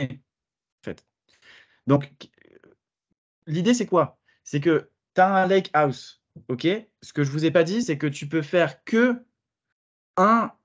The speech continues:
euh, tu peux faire que un direct lake, euh, basé sur un workspace.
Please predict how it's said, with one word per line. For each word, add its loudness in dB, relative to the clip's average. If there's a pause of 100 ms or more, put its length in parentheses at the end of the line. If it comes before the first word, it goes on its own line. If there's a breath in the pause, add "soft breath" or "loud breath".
(100)
euh, 2
tu -10
peux -2
faire -2
que 0 (120)
un 0
direct -4
lake, 0 (840)
euh, 4
basé 2
sur -6
un 0
workspace. -2